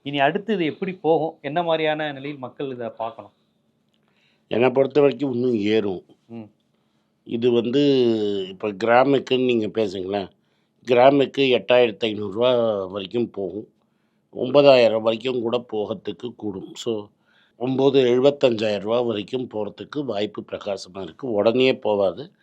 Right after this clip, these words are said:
Speaker 2: உடனே நாளைக்கு நாளைக்குன்னு சொல்ல முடியாது. அடுத்த பன்னெண்டுலேருந்து பதினெட்டு மாசத்துக்குள் எழுபத்தி ரெண்டுலேருந்து எழுபத்தி அஞ்சு வரைக்கும் போறதுக்கு வாய்ப்பு இருக்கு.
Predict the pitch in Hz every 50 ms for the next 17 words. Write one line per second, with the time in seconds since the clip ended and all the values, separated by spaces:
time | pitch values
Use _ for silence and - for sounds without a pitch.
0 | _ _ _ _ _ _ _ _ _ - - 110 120 127 131 143 143 139 131 117
1 | 107 120 131 127 - - 131 127 123 113 110 117 120 117 113 95 113 123 123 110
2 | 110 107 107 98 95 92 90 92 104 135 - _ _ _ _ _ _ _ _ _
3 | - - - - - - - 147 - - 117 107 110 123 127 120 113 110 113 127
4 | 131 143 147 - - 113 107 110 117 - - 107 110 110 110 - - - 90 -
5 | 98 - - 120 139 165 - _ _ _ _ _ _ _ _ _ _ - 113 127
6 | 139 143 151 147 151 - 131 110 110 110 113 113 107 107 123 123 131 139 160 151
7 | 135 113 113 117 120 123 120 113 - 120 104 101 101 92 95 98 95 92 - -
8 | 135 123 113 113 104 95 87 - 101 90 123 127 117 101 85 87 - - - _
9 | _ _